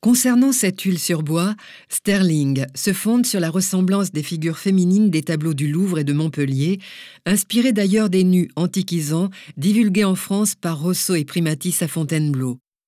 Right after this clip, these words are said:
Il s'appuie également sur la similarité entre les plis aigus de la Charité et ceux des drapés dans les cartons de la vie de Saint Mamès.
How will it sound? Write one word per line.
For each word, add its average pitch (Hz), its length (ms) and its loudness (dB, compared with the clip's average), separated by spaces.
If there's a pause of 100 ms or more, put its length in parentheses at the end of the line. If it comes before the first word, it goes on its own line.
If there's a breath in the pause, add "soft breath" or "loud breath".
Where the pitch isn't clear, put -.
(400 loud breath)
Il 170 160 2
s'appuie 165 420 -2
également 170 560 0 (360 loud breath)
sur - 200 -4
la 208 100 2
similarité 247 760 2
entre 202 280 0
les 190 140 2
plis 185 380 0
aigus 196 260 2
de 151 80 0
la 139 140 -4
Charité 165 640 -2 (360 loud breath)
et 202 140 2
ceux 247 240 0
des 208 120 2
drapés 185 500 0
dans 196 120 2
les 175 120 2
cartons 185 400 -2
de 160 80 0
la 151 140 0
vie 165 180 -2
de 160 100 -2
Saint 165 200 0
Mamès. 156 540 -2